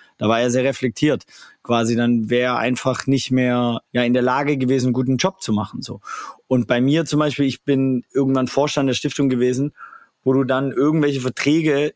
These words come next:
die ich gar nicht checke, also die ich gar nicht inhaltlich, juristisch komplett verstehen kann, nachvollziehen kann.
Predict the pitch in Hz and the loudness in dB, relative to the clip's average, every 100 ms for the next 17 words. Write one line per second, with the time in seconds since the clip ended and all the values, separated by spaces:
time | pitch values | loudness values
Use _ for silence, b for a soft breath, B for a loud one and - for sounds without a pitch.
0 | - 139 143 - 139 143 156 135 - - | -4 -2 -2 -2 0 2 2 0 -6 -4
1 | 170 - 95 87 _ - 117 117 120 135 | -4 -2 -4 -4 _ -4 0 0 0 0
2 | 135 - 135 127 139 123 - - 156 156 | -2 -2 0 0 0 -4 -8 -2 0 0
3 | 147 139 139 135 - 127 - - 131 143 | -2 -2 -2 -2 -4 -16 -16 -4 0 0
4 | 143 - 117 - B B B B - 131 | -2 -2 -4 -4 B B B B -2 2
5 | 135 135 127 - 139 147 123 123 123 127 | 0 0 -2 0 0 2 0 0 0 -2
6 | 123 123 117 113 | -4 -2 -2 -4